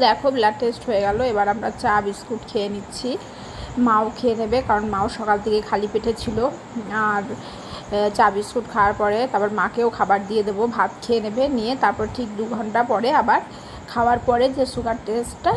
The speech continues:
সেটা করবে। তো চলো বন্ধুরা, আমরা খাওয়া দাওয়া করে নিই, আহ, চাটা খেয়ে নিই, তারপরে ভাত টাত খেয়ে নেবে মা,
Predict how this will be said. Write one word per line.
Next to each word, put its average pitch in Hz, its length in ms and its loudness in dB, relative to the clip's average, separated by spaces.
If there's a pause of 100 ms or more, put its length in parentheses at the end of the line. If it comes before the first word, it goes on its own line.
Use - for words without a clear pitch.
সেটা 240 220 0 (100)
করবে। 214 360 2 (1200)
তো 262 60 0 (120)
চলো 247 240 4
বন্ধুরা, 240 440 2
আমরা 233 140 2
খাওয়া 220 300 2
দাওয়া 214 240 2
করে 214 240 0
নিই, 247 140 -4
আহ, - 1500 -4
চাটা 233 340 6
খেয়ে 240 300 0
নিই, 294 140 -2
তারপরে 254 280 2
ভাত 220 300 0
টাত 226 140 -2 (100)
খেয়ে 220 240 -2
নেবে 214 200 -2 (100)
মা, 220 80 4